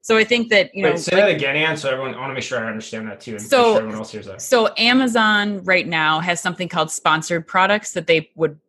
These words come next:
Speaker 1: publish once you search for a product.
Speaker 2: Mm-hmm.
Speaker 1: And then Google shopping ads right now that are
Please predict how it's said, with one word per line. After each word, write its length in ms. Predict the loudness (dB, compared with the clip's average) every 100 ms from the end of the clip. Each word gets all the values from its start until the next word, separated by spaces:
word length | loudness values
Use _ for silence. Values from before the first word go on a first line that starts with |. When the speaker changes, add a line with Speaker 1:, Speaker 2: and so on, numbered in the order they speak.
| _
Speaker 1:
publish 500 | -4 -2 0 -4 -4
once 240 | -8 -6 -8
you 80 |
search 320 | -4 -4 -4 -4
for 140 | -6
a 40 | -4
product. 540 | -2 -2 -4 -6 -16
Speaker 2:
Mm-hmm. 280 | -16 -14 -16 -18 _ _ _ _ 0
Speaker 1:
And 200 | 2 2
then 300 | 0 -2 -8 0
Google 320 | 4 6 4
shopping 500 | 2 0 2 -2 0
ads 420 | 0 2 0 -2
right 200 | -2 0
now 300 | 2 0 0 0
that 180 | -2 2
are 240 | 2 2